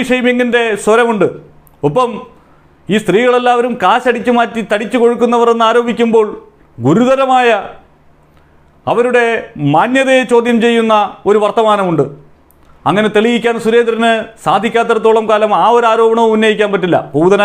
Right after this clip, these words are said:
എന്നുള്ള പരാമർശത്തിനപ്പുറത്ത് സ്ത്രീകൾക്കെതിരെ അവർ കാശടിച്ചു മാറ്റി തിന്നുകൊഴുത്ത് നടക്കുന്നവർ എന്ന് പറഞ്ഞാൽ അതും തെളിയിക്കാനുള്ള ബാധ്യത സുരേ-,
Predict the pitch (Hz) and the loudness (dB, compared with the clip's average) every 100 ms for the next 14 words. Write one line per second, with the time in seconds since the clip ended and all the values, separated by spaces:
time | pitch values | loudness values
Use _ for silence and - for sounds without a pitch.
0 | 202 202 202 185 202 202 202 208 170 202 | 0 0 0 0 0 0 -2 -2 -2 0
1 | 190 123 - - - - _ _ - _ | -2 -4 -8 -18 -20 -20 _ _ -20 _
2 | _ _ _ - 143 160 214 208 214 214 | _ _ _ -10 -2 2 2 2 2 2
3 | 214 - 160 196 147 156 190 214 196 214 | 0 0 -2 -2 0 0 0 -2 0 0
4 | 214 202 190 185 214 208 208 208 190 202 | 0 -2 -2 0 2 2 2 0 0 0
5 | 214 214 214 196 220 208 180 208 226 147 | 0 0 2 2 0 -2 -2 -2 -2 -4
6 | - - - - _ _ _ _ 98 123 | -12 -20 -20 -20 _ _ _ _ -6 -2
7 | 247 247 254 269 262 262 262 240 247 240 | 0 0 -2 -2 -2 -2 -2 0 0 0
8 | 233 233 226 | 0 2 0